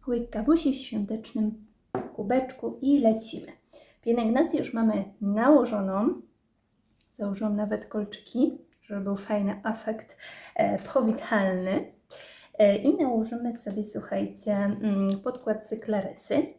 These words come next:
On jest kryjący, fajnie ujednolici nam cerę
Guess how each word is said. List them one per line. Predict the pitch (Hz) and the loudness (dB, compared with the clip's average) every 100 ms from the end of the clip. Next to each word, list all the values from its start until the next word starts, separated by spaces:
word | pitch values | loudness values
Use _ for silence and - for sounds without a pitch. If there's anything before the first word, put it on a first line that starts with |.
| - | -4
On | 214 | -2
jest | 208 - - | -2 -6 -10
kryjący, | - 208 285 262 208 208 - 214 220 | -6 0 2 4 2 -2 -2 -2 -2
fajnie | - 220 214 - | -2 0 0 0
ujednolici | 220 233 214 220 190 180 - | 0 2 4 2 2 -2 -6
nam | 190 180 | -4 -4
cerę | 180 285 285 294 | -6 -6 0 0